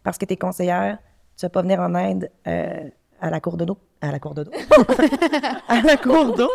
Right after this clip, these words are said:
À la cour d'eau. <laughs> Qui est dans ton équipe. Euh,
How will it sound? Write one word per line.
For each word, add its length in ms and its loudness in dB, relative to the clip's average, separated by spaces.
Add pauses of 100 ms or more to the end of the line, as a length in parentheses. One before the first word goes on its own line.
(160)
À 140 2
la 80 -2
cour 320 -2
d'eau. 260 -4
<laughs> 1800 -4
Qui 80 4
est 40 6
dans 140 6
ton 160 4
équipe. 300 0 (680)
Euh, 840 2